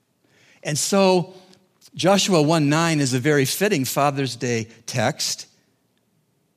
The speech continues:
It's calling us who are fathers to be strong. It's calling us who are fathers to be courageous.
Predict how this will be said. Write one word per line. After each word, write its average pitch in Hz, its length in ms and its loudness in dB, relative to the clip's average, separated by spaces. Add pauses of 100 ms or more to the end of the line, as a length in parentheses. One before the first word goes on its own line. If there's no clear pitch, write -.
(300)
It's 135 140 -6
calling 214 420 -2
us - 440 -2 (340)
who 165 120 0
are 151 60 0
fathers 165 540 0
to 156 60 -8
be 135 100 -2
strong. 175 580 0 (1500)
It's 139 160 -6
calling 208 400 0
us 185 180 -2
who 185 80 2
are 156 80 4
fathers 170 520 0
to 143 60 -8
be 151 120 -6
courageous. 175 880 -2